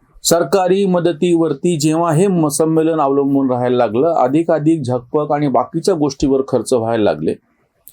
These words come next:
मूळ प्रत्यक्ष लेखक, लेखकांचा प्रवास खर्च, जाणं येणं, मानधन, त्यांचा दिलेले स्मृतिचिन्ह, सगळं म्हणजे ज्या-, ज्याचं बिल लेखकांच्या नावानं फाडता येईल अशी रक्कम किती आहे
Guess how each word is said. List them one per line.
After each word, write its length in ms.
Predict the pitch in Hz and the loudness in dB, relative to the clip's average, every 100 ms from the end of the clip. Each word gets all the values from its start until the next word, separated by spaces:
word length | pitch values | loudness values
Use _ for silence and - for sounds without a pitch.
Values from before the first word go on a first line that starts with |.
| _ _ - - | _ _ -10 0
मूळ 420 | 127 175 202 220 - | 2 2 0 -2 -2
प्रत्यक्ष 640 | 160 156 _ 196 175 - 202 | -4 -4 _ -2 -2 -2 0
लेखक, 680 | 180 180 - 190 185 185 | 2 0 0 -2 -2 -2
लेखकांचा 520 | 160 160 - 165 160 165 | 0 0 0 -2 0 -2
प्रवास 460 | 165 151 156 156 | 0 0 0 -2
खर्च, 280 | - 139 135 | -2 -2 0
जाणं 420 | 147 139 139 139 | 0 0 0 0
येणं, 340 | 147 139 139 139 | -2 -2 -2 0
मानधन, 580 | 135 127 131 131 131 135 | 0 0 0 0 -2 -2
त्यांचा 420 | 135 120 120 123 | 0 -2 0 0
दिलेले 420 | 120 123 120 120 | 0 0 0 0
स्मृतिचिन्ह, 440 | - 120 120 135 | -2 -2 0 -2
सगळं 520 | 139 - 165 165 208 131 | 0 -2 -2 0 2 2
म्हणजे 280 | 135 135 | 2 0
ज्या-, 360 | 127 - 151 151 | -2 -2 -2 -2
ज्याचं 440 | 120 127 135 156 139 | -2 -2 0 0 2
बिल 280 | 156 170 | 2 2
लेखकांच्या 500 | 139 131 - 139 135 | 0 0 -2 -2 0
नावानं 400 | 135 127 117 123 | 0 0 0 -2
फाडता 420 | 131 127 113 - 127 | -2 0 0 0 -2
येईल 140 | 135 - | -2 -4
अशी 340 | 139 143 202 180 | -6 -2 -2 0
रक्कम 380 | 143 - 151 | -2 -2 -2
किती 340 | 135 127 113 110 | 0 -2 0 0
आहे 160 | - | -2